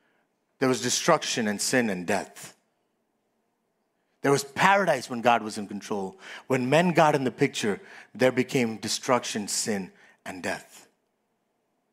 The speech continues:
Something about control that I need to share with all of us here is this. There's righteous control and authority.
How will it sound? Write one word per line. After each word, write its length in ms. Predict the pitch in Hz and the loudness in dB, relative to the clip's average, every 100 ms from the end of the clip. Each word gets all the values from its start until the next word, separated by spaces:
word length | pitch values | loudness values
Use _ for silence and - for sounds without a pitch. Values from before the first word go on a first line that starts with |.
| _ _ _ _ | _ _ _ _
Something 320 | - 185 185 190 | -2 0 2 4
about 240 | 170 160 | 4 4
control 320 | 165 - 160 | 0 4 6
that 100 | 151 | 6
I 80 | 143 | 4
need 220 | 147 156 | 2 -2
to 80 | 147 | 0
share 260 | - 151 143 | 4 4 4
with 160 | 135 | 4
all 160 | 147 139 | 4 4
of 80 | 131 | 4
us 160 | 123 | 2
here 260 | - 127 - - - - | 2 2 0 -14 -14 -8
is 140 | 107 | -2
this. 420 | 113 101 - - - _ _ _ _ _ _ _ _ _ _ _ _ _ _ _ _ _ _ _ _ _ _ _ - | 2 2 0 -10 -18 _ _ _ _ _ _ _ _ _ _ _ _ _ _ _ _ _ _ _ _ _ _ _ 0
There's 200 | 151 135 | 2 4
righteous 480 | 143 170 196 175 - | 4 4 2 -4 -2
control 480 | 165 135 - 143 | -2 0 4 6
and 160 | 131 120 | 4 2
authority. 600 | 113 - 127 113 95 - | -4 2 4 4 0 -12